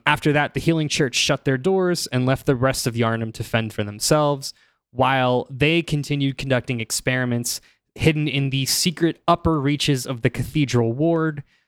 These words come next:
Um, there is a second, another group, a faction of the Healing Church that we'll learn about later called the Choir, and this is the dark science sect of the Healing Church, but we'll talk about them here in a bit.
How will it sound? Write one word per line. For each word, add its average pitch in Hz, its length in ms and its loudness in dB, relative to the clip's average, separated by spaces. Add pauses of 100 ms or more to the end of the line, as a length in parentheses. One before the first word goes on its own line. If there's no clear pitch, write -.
(120)
Um, 120 280 0
there 139 180 2
is 127 160 -2
a 120 160 0
second, - 640 -2
another 165 360 2
group, 143 480 -2
a 131 120 0
faction 139 480 0
of 123 180 -2
the 123 80 -4
Healing 131 260 0
Church 127 240 -2
that - 60 -4
we'll 123 180 0
learn 120 140 -2
about 110 260 0
later 127 220 0
called - 300 -2
the 104 80 -4
Choir, 147 720 0 (340)
and 120 200 0
this 143 180 4
is 127 160 -2
the - 100 -2
dark 123 300 0
science 110 500 -2
sect - 280 -6
of 110 100 -8
the 117 80 -16
Healing 131 340 -2
Church, - 400 -4
but - 140 -6
we'll 123 100 -8
talk - 260 -2
about 107 200 -6
them 110 160 -8
here 113 140 -12
in - 60 -16
a - 40 -20
bit. - 260 -10